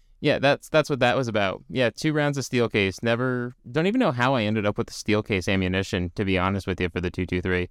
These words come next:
And I figured, you know, I got two rounds of it. Let's shoot it off in the A R.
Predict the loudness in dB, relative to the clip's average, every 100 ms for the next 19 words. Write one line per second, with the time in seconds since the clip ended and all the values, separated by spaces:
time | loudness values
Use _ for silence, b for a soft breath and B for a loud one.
0 | -4 -2 0 -2 -4 -10 -20 -18 -4 -2
1 | 0 0 0 0 0 0 0 0 2 2
2 | 2 0 0 -2 -2 -2 -2 0 2 0
3 | 2 0 2 2 2 0 -2